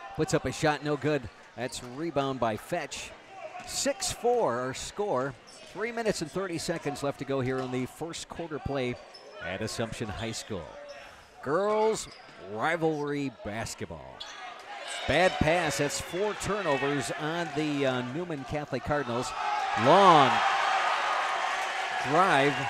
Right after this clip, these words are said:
by Zerfluch, and that's up and in. So Macy gets on the scoreboard, her first bucket on the night, and it's an eight four Assumption lead.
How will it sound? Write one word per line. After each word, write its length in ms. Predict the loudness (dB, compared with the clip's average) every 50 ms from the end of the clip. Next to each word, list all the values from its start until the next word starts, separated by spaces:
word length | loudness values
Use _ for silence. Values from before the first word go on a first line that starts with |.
| -2 2 4
by 160 | 4 4 4
Zerfluch, 540 | 2 2 2 2 2 2 2 2 2 2 2
and 100 | 2 4
that's 240 | 4 2 4 4
up 140 | 4 4 4 4
and 100 | 2 2
in. 160 | 2 0 0 0 -2 -4 -4 -4 -4 -2 -2 -2 0
So 200 | 2 2 4 4
Macy 400 | 4 4 2 2 2 0 0 0
gets 240 | 2 2 2 2 2
on 140 | 2 2 0
the 60 | 0
scoreboard, 540 | -2 -2 0 0 0 0 2 0 0 0 0
her 160 | -2 -2 -4
first 320 | -2 -2 -4 -4 -4 -2 0
bucket 280 | 0 0 0 0 -2
on 120 | -2 -2 -2
the 80 | -2
night, 260 | -2 -2 0 0 0 0
and 160 | -2 -2 0
it's 220 | -2 -2 -2 -2 -4
an 120 | -6 -6 -10 -10
eight 220 | -8 -6 -6 -6 -8
four 840 | -10 -12 -12 -10 -8 -6 -4 -4 -2 -2 -4 -4 -4 -6 -6 -6 -6
Assumption 680 | -8 -8 -6 -6 -6 -4 -4 -4 -6 -6 -6 -6 -4 -4
lead. 280 | -6 -6 -8 -10 -12 -12